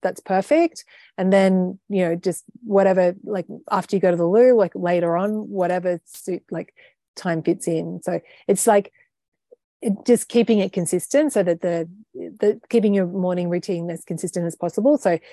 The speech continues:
like, if you have breakfast, you don't wanna go and weigh yourself then, 'cause that's gonna, but, like, if you're just having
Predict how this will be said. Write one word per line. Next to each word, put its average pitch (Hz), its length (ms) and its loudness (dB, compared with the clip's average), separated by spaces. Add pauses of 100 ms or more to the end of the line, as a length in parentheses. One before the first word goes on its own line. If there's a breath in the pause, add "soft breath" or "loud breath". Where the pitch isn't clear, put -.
(340 soft breath)
like, 180 200 -2
if 180 80 -2
you 196 340 0
have 196 280 -2
breakfast, 185 540 -2
you 180 40 -4
don't 170 120 -2
wanna 170 100 -4
go 165 140 -4
and 156 80 -6
weigh 160 120 -6
yourself 156 340 -8
then, 196 420 0
'cause 180 160 -4
that's 170 180 -4
gonna, 160 300 -6 (440)
but, 170 200 -4 (140)
like, 180 180 -4
if 165 80 -6
you're 180 80 -4
just 165 180 -4
having 170 240 -2